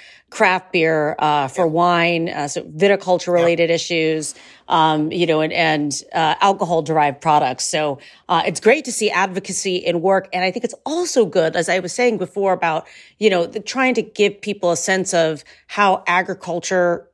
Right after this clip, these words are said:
Speaker 1: uh, you know, and everything that is sort of behind the scenes to producing something that we consume. It's also important to recognize that there's a lot that goes into, um, you know, having a, a food-based or,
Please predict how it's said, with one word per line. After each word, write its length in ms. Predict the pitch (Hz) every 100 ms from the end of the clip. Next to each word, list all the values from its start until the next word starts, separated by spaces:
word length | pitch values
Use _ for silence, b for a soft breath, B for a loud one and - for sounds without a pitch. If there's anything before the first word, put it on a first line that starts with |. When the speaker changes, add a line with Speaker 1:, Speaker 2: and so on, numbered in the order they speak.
| _
Speaker 1:
uh, 180 | 165 160
you 140 | 175 180
know, 140 | 175
and 120 | 180
everything 360 | 180 180 185 175
that 100 | 165
is 240 | 170 -
sort 140 | - 165
of 40 |
behind 380 | 175 190 190 175
the 40 |
scenes 600 | 160 190 180 175 165 - B B B
to 200 | - 208 190
producing 640 | 208 175 202 196 196 180
something 320 | 185 165 170
that 120 | 160
we 120 | 160 160
consume. 680 | 151 143 - 294 220 175 B B -
It's 160 | 233
also 340 | - 349 359 277
important 300 | 196 196 175
to 40 |
recognize 800 | 170 170 160 156 156 147 147 - -
that 440 | 160 170 170 - -
there's 200 | 269 254
a 60 |
lot 400 | 190 151 190 -
that 140 | 196 175
goes 260 | 175 170 156
into, 640 | 175 170 - 147 147 139 B B B
um, 440 | - 170 160 160 - -
you 160 | 190
know, 180 | 180 156 _
having 560 | - - 214 190 165 160
a, 480 | - 170 156 151 -
a 120 | 170
food-based 920 | 156 - - 214 202 160 180 160 139 -
or, 480 | - 170 170 160